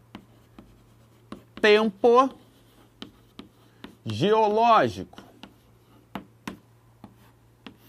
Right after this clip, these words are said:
que é diferente de tempo histórico,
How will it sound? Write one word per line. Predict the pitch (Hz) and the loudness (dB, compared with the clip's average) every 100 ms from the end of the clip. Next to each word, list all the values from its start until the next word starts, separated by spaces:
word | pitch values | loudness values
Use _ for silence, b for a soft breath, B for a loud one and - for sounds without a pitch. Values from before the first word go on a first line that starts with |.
| _ _ _ - - _ _ b b b b | _ _ _ -20 -20 _ _ b b b b
que | - 226 | -2 0
é | |
diferente | 160 - 311 339 285 226 196 233 254 233 - 117 b b - | 0 0 0 0 -2 0 0 -2 -4 -6 -12 -14 b b -8
de | 185 | -8
tempo | - 214 220 214 | 0 0 0 -4
histórico, | 170 - - 170 156 104 87 - | -10 -8 0 4 4 2 -4 -16